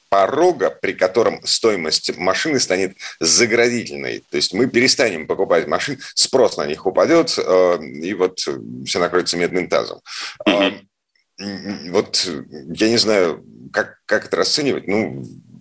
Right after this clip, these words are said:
Speaker 1: в общем, спрос
Speaker 2: Продажи.
Speaker 1: на машин-, да, продажи машин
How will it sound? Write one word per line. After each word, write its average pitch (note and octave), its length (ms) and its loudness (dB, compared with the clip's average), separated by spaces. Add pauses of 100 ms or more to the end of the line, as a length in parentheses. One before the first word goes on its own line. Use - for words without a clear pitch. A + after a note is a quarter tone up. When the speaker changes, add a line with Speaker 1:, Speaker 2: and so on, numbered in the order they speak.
(800)
Speaker 1:
в - 80 0
общем, B2 460 0 (1800)
спрос - 420 2
Speaker 2:
Продажи. G#2 200 2
Speaker 1:
на G#2 60 0
машин-, C3 360 -2 (100)
да, F2+ 220 4
продажи G#2 500 0
машин E2 360 -6